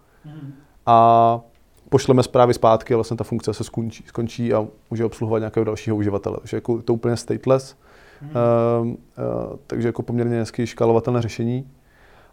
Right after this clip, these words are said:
Speaker 2: A pokud se dostáváme k nějakým jako dalším kanálům,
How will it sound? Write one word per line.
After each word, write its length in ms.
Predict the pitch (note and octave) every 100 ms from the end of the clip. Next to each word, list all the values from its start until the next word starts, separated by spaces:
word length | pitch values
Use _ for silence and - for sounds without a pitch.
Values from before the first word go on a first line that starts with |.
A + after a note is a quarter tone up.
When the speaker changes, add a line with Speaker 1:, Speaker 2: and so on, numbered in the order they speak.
| -
Speaker 2:
A 640 | A#2 A2+ A2+ A#2 A2+ A2+ A2+ - _ _ _ _ _ _ _
pokud 300 | B2 - C3+
se 80 | C#3
dostáváme 460 | C3 C3+ C3 C3
k 60 | C3
nějakým 260 | C3+ C3 C3
jako 120 | C3
dalším 240 | B2+ D3+
kanálům, 600 | B2+ G#2+ G#2+ C3+ D#3+ F3